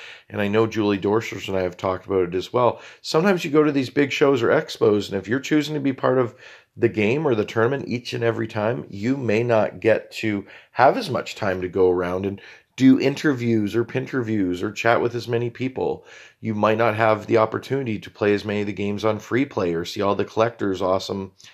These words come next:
uh, machines that they brought, or you might not have to, as much time for socializing as you wanted, which, you know, so it is always a give and take, just like with pinball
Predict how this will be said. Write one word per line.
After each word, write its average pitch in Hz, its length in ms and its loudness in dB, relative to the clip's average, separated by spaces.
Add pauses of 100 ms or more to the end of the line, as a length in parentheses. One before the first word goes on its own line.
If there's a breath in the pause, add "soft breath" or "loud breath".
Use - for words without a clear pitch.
(340 soft breath)
uh, 98 280 2
machines 95 420 -6
that 90 60 -10
they 92 100 -2
brought, 85 380 -4
or 90 100 -2
you 98 80 -4
might 104 160 0
not 107 140 0
have 113 240 0
to, - 180 -10
as 117 220 4
much 127 220 -8
time 131 220 -4
for 131 120 -6
socializing 87 800 -2
as 85 120 -10
you 85 100 -10
wanted, 82 300 -8
which, - 380 -4 (480 loud breath)
you 170 100 4
know, 135 180 6
so 156 200 4
it 151 80 4
is 175 180 6
always 156 380 4
a 147 100 0
give 131 220 2
and 131 100 -2
take, 107 460 0
just - 460 4
like 107 600 2
with 117 260 -2
pinball 117 600 2